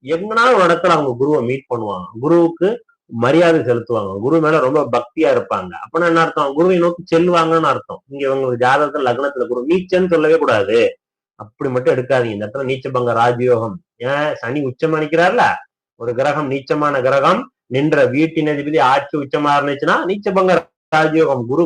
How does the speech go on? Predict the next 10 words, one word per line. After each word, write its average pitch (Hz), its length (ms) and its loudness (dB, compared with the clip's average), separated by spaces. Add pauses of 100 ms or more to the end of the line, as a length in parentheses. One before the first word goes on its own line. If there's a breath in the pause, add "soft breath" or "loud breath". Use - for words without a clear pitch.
செம 135 340 -2
பலமா 143 320 2
நிக்கிறார், 107 380 -6
நல்லா 139 320 0
இருக்கு 120 220 -2
ஜாதகம், 113 460 -2
கெட்டு 123 220 0
பலன் 135 200 2
எல்லாம் 131 240 2
இல்ல, 120 120 0